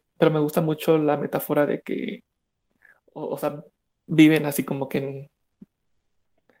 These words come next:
como que su ambiente nada más es muy pequeño, entonces cual-, entonces cualquier lugar que se hubiera presentado, que en es-, que en este caso es un centro comercial, es,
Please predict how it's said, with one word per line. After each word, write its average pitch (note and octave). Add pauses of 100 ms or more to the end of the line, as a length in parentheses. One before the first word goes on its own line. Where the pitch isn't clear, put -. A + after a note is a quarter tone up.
(880)
como C#3+
que D3+
su E3
ambiente D#3
nada E3
más D#3+
es D#3
muy D3+
pequeño, D3
entonces D3+
cual-, - (200)
entonces D#3+
cualquier D3+ (380)
lugar D3+ (100)
que D#3+
se D#3
hubiera D3
presentado, D#3 (560)
que D3
en C#3+
es-, C#3+ (200)
que -
en D#3
este D#3
caso -
es D3+
un D3
centro D3+
comercial, D#3
es, -